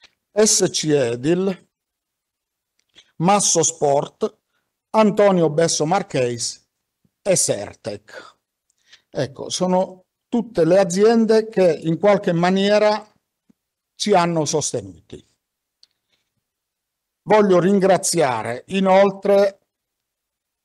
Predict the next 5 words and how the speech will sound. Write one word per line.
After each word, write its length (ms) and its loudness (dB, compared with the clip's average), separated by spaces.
i 100 -2
nostri 320 -2
uffici. 600 -6
Voglio 340 2
ringraziare 1120 0